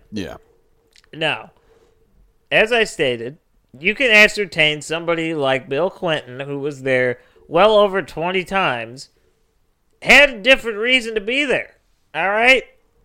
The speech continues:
Speaker 2: I think we can make that gesture.
Speaker 1: Yeah, known sexual guy. <laughs>
Speaker 2: But
Speaker 1: You know, like <laughs>
Speaker 2: the one thing, and it was interesting, we were kinda talking about this in the group chat when it came out. We were talking about it pretty hard for a while. The thing that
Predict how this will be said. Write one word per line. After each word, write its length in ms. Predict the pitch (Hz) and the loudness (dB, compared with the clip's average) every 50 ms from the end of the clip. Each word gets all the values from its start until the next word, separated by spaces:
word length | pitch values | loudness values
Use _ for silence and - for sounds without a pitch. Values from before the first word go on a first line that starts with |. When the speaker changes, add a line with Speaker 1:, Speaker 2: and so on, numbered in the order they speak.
| _ _ - | _ _ -6
Speaker 2:
I 140 | 170 185 202 | -4 -2 0
think 180 | 240 254 233 | 0 0 -2
we 100 | 226 233 196 | -2 -6 -6
can 140 | 220 208 | -4 -2
make 220 | 180 170 170 160 - | 2 2 2 2 0
that 240 | 170 165 139 127 123 | 0 0 0 -2 -2
gesture. 560 | 127 131 131 139 - - - 185 208 226 - | -4 -6 -6 -6 -6 -10 -8 -8 -8 -8 -6
Speaker 1:
Yeah, 320 | - 143 127 123 120 113 110 - - | -2 0 2 2 2 2 0 -2 -4
known 440 | 123 123 123 123 120 113 113 101 95 - | -2 2 2 2 2 2 0 -2 -6 -10
sexual 580 | - - - 143 120 - - - 120 104 92 | -12 -6 -4 -4 -4 -4 -4 -4 -2 -2 -2
guy. 480 | 90 104 107 107 95 85 76 69 67 - _ | -2 -2 -4 -4 -4 -6 -8 -10 -12 -16 _
<laughs> 680 | _ _ _ _ _ _ _ _ _ - - - - - 240 - | _ _ _ _ _ _ _ _ _ -10 -10 -2 2 4 4 4
Speaker 2:
But 240 | - 190 165 185 180 | 4 2 2 4 4
Speaker 1:
You 80 | 156 127 | 4 4
know, 240 | 110 113 127 135 123 | 6 6 4 4 4
like 340 | 127 113 - - - - _ _ - - - _ | 2 0 -2 -4 -8 -20 _ _ -18 -18 -18 _
<laughs> 20 | |
Speaker 2:
the 160 | - 165 190 | -14 -12 -10
one 340 | 185 175 214 262 277 285 277 | -8 -6 -4 -4 -4 -6 -8
thing, 460 | - - 214 202 185 170 160 156 143 - _ _ _ _ _ _ | -6 -2 0 0 0 -2 -6 -8 -14 -20 _ _ _ _ _ _
and 120 | - 185 196 | -2 0 2
it 60 | 214 | 2
was 180 | 208 220 214 226 | 2 2 2 2
interesting, 440 | 240 226 196 185 - 165 131 127 | 2 0 0 -6 -8 -8 -8 -8
we 100 | 139 165 175 | -6 -4 -4
were 80 | 185 | -4
kinda 420 | 175 - - - - 214 233 240 208 | -6 -8 -14 -8 -4 -2 -2 -2 -2
talking 400 | - - 180 180 185 180 - 190 | -2 0 2 2 2 0 -2 -4
about 240 | 175 160 151 135 135 | -4 -2 -4 -2 -4
this 180 | 147 135 - | -6 -8 -8
in 80 | 151 147 | -10 -14
the 80 | 135 | -14
group 300 | 127 120 139 151 170 - | -14 -12 -10 -10 -10 -12
chat 520 | - - - 139 127 123 117 - - _ _ _ _ - | -6 0 2 2 2 2 0 -2 -6 _ _ _ _ -16
when 220 | 135 135 143 139 | -12 -10 -8 -6
it 240 | 135 131 131 - - | -6 -6 -6 -8 -8
came 260 | - 175 175 160 143 | -6 -4 -4 -2 -2
out. 220 | 143 143 135 107 | -2 -2 -4 -4
We 80 | 104 127 | -8 -10
were 80 | 123 120 | -10 -6
talking 360 | - 151 139 135 135 139 147 | -2 0 0 0 0 -2 -4
about 160 | 131 123 120 | -4 -4 -4
it 100 | 120 110 | -4 -6
pretty 220 | - 165 160 139 117 | -8 -10 -10 -8 -8
hard 320 | 113 123 131 135 131 120 | -8 -6 -4 -4 -4 -6
for 120 | - - 120 | -8 -10 -8
a 60 | 113 | -6
while. 400 | 110 123 123 123 120 120 113 _ _ _ _ _ _ _ _ _ _ _ _ _ _ | -2 -2 0 0 -2 -4 -6 _ _ _ _ _ _ _ _ _ _ _ _ _ _
The 160 | - 156 175 | -8 -8 -8
thing 420 | 151 - - 277 294 320 330 320 311 | -6 -4 -2 0 0 0 0 -2 -2
that 280 | 277 208 160 - _ | -2 -2 -2 -4 _